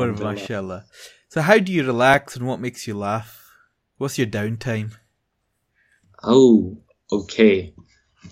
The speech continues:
Speaker 1: Uh, for those of you who are waiting to hear, I listen to lectures and, uh, <laughs> read Quran. N-, uh, I don't read Quran to relax, but it's a part of my morning routine. What do I do for downtime? I love,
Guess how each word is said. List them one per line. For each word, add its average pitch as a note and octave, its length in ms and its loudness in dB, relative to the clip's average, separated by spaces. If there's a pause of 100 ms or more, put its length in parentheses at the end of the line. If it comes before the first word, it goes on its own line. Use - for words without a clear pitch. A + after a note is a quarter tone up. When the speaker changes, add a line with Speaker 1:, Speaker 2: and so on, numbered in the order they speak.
(300)
Speaker 1:
Uh, G#2+ 540 4 (200)
for A#2+ 160 4
those C3+ 200 8
of C#3+ 120 6
you F3 100 10
who E3 120 10
are C3 140 8
waiting D3 320 4
to D3 100 -4
hear, C#3+ 240 4
I B2+ 120 4
listen C3 300 0
to C3+ 80 -2
lectures D3 560 0
and, A#2 500 2
uh, A#2 260 0
<laughs> D3 380 0
read D#3+ 360 2
Quran. D3+ 360 -6 (640)
N-, B2+ 360 -2 (380)
uh, D3 400 4
I A3+ 160 2
don't D4 200 4
read A#3+ 180 4
Quran G3 360 6
to F#3+ 120 2
relax, C3+ 540 2
but C#3+ 180 2
it's D3 120 0
a C#3+ 60 -2
part D3 240 2
of D3+ 60 2
my C#3 140 2
morning C3 340 0
routine. E3+ 480 0 (260)
What G#3 140 6
do A#3+ 60 8
I G#3+ 80 8
do G3+ 120 4
for - 180 -2
downtime? F3 720 2 (360)
I D#3+ 460 4
love, B2 580 0